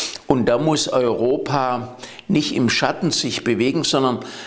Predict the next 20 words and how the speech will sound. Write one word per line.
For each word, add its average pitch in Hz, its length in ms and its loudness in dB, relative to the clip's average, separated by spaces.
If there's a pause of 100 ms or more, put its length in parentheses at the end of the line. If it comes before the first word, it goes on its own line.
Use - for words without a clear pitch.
(500)
bilaterale 135 680 2
Angebote 95 520 0
machen, 95 300 -8
also - 240 0
Freihandelsabkommen. 127 1200 0 (640)
Die 107 100 2
Welt 147 240 4
wird 151 160 2
sich - 300 -2
um 123 280 2 (100)
Trump 139 380 -2
herum 135 340 0
neu 123 260 2
organisieren. 117 1000 0 (480)
Das - 200 0
werden 117 220 0
die 104 100 0
Amerikaner 104 520 -2
spüren, 113 500 0
negativ. 110 720 -2